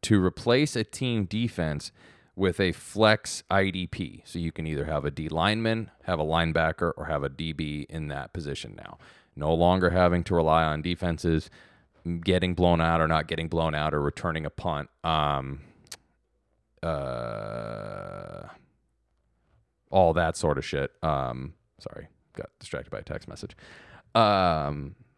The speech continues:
so that, that's, that's another one, and that one I'm leaning more towards yes on. Again, I wanna hear everyone's thoughts. I really, you know,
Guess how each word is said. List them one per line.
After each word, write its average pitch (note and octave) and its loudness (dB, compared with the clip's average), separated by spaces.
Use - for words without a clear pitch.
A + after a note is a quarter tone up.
so C3 4
that, C#3 4
that's, A#2+ 2
that's B2 4
another A#2 8
one, G2 8
and F2 0
that C3 6
one B2 8
I'm G2+ 6
leaning F#2 4
more E2+ 6
towards D#2 2
yes D2+ 0
on. - -12
Again, F#2 0
I D2 -4
wanna G2 2
hear B2 8
everyone's A#2 6
thoughts. G2+ 6
I - -12
really, E2+ 0
you C#2+ -8
know, - -14